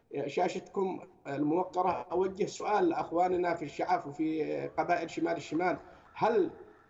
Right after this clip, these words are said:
آه، يقبلون أن تأتي إليهم قبائل البيضاء لتحتلهم مثل ما هو حاصل عندنا في البيضاء و-، و-، وتمارس عليهم،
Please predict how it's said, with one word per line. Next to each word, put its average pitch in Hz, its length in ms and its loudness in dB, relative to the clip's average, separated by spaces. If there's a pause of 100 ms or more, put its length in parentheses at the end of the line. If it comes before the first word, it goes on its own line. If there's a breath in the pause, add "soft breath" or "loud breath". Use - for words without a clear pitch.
آه، 139 240 -2
يقبلون 180 600 2
أن 175 180 0
تأتي 190 300 -2
إليهم 180 340 4
قبائل 175 460 0
البيضاء 165 480 2
لتحتلهم 165 760 -2
مثل 160 200 0
ما 165 140 0
هو 156 180 0
حاصل 165 320 -2
عندنا 165 280 0
في 151 100 -2
البيضاء 165 480 2
و-، 143 120 2
و-، 143 340 -2
وتمارس 156 480 0
عليهم، 156 500 2